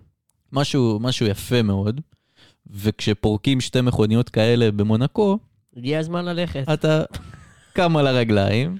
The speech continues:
Speaker 1: מזיז את התחת שלך, ויורד לקזינו לצלם אותם.
Speaker 2: עכשיו, אני הייתי מאוד מאוד רעב, כפי שציינתי. <laughs> אז אני לא ויתרתי על הקערת קורנפלקס שלי, וירדתי עם הקורנפלקס, עם הקורנפלקס ירדתי למטה.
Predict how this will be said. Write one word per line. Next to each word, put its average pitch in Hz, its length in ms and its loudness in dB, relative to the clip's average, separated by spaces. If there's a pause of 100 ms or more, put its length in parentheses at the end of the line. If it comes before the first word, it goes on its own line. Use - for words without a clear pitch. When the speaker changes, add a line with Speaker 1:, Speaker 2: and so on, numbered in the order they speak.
(160)
Speaker 1:
מזיז 160 260 2
את 156 100 -4
התחת 117 400 -2
שלך, 104 280 -2 (680)
ויורד 131 1040 0 (300)
לקזינו 98 600 -2 (160)
לצלם - 480 -4
אותם. - 240 -10 (640)
Speaker 2:
עכשיו, 113 360 -6
אני 151 220 -2
הייתי 170 260 -2
מאוד 156 200 0
מאוד 160 220 0
רעב, 139 420 0
כפי - 280 -8
שציינתי. 127 680 -4 (840)
<laughs> - 800 -14
אז 123 120 -4
אני 151 180 -2
לא 170 140 0
ויתרתי 160 380 -2
על 139 60 0
הקערת 127 360 -2
קורנפלקס 139 480 -2
שלי, 131 380 -2
וירדתי 147 680 -2
עם 185 100 -2
הקורנפלקס, 175 920 -2 (560)
עם 277 260 -4
הקורנפלקס 214 560 -4
ירדתי 160 380 -2
למטה. 131 420 -4